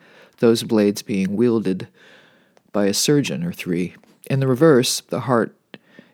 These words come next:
is a pretty remarkable organ, and we can do a lot to reverse heart damage and, of course, prevent it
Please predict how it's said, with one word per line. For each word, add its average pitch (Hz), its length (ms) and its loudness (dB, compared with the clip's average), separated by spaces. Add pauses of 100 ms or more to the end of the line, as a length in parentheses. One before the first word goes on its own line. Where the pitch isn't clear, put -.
is 123 100 -2
a 123 60 0
pretty 170 340 2
remarkable 156 560 0
organ, 123 400 -2
and 98 100 -2
we 107 80 -4
can 110 160 -8
do 107 160 0
a 98 60 2
lot 92 220 0
to 127 100 -4
reverse 160 380 4
heart 143 200 -2
damage 95 460 -2
and, 92 140 -4
of 120 100 -10
course, - 320 -4
prevent - 420 -8
it - 140 -10